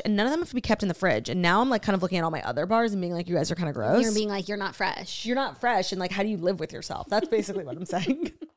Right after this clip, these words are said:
Speaker 1: <laughs> They're made with freshly ground nut butter, organic honey, and twenty organic superfoods.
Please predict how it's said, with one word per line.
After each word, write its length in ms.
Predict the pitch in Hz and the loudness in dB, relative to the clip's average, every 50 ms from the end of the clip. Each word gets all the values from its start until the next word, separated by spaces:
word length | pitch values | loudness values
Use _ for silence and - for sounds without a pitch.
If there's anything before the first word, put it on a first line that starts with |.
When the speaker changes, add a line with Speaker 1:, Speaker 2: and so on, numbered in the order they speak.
| - - _ _ _ - | -20 -20 _ _ _ 4
Speaker 1:
<laughs> 540 | 640 640 571 466 403 370 - - - - | 4 4 4 2 -2 -4 -6 -8 -8 6
They're 160 | - 339 320 294 | 8 8 8 10
made 180 | 302 320 339 | 8 6 6
with 180 | 320 311 - - | 2 0 4 6
freshly 280 | 269 247 247 - 381 | 8 8 8 8 8
ground 220 | 339 427 415 403 302 | 8 8 8 8 8
nut 140 | 214 - - | 6 6 6
butter, 300 | 208 196 190 185 - - | 6 6 8 6 4 2
organic 400 | 202 190 202 180 196 - - - | 2 4 6 6 6 4 2 2
honey, 260 | - 208 196 196 190 | 2 2 2 2 2
and 160 | - 208 190 | 0 0 -2
twenty 320 | - - - 226 247 294 | -2 0 2 4 4 4
organic 360 | 330 302 247 208 165 160 175 - | 4 4 4 4 4 2 2 0
superfoods. 600 | - - - - 165 - - 143 151 190 - | -2 -4 -4 -6 -6 -2 0 0 0 0 0